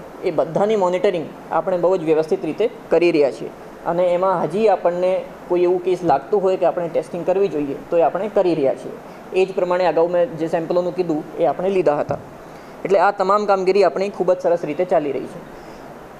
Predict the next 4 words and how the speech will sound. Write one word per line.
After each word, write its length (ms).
છેલ્લે 480
અમુક 280
દિવસોમાં 520
એક 200